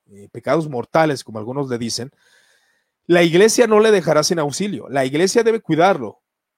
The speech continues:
Para eso tiene la facultad, la iglesia o el obispo,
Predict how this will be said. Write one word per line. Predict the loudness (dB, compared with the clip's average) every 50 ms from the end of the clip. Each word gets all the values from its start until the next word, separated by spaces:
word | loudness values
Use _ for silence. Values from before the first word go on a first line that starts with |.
| _ _ _ _ _ _ _ _ _ _ _ _ _ _ _ _
Para | 0 2 2 4 2
eso | 2 0 0 0 0 -2 -2 -4 -10 _ _ _ _ _ _ _ _
tiene | -4 -2 0 0 0
la | 0 0 0
facultad, | -2 -4 -4 -4 -10 -12 -4 _ 2 2 2 2
la | -2 -6 -10 -10
iglesia | -8 -6 -2 -2 -2 -2 -2 -6 -10 -14 -14 -18 _ _ _ _ _ _ _ _ _ _
o | 0 2 4
el | 4
obispo, | 4 2 0 -2 -2 -2 -4 -4 -4 -6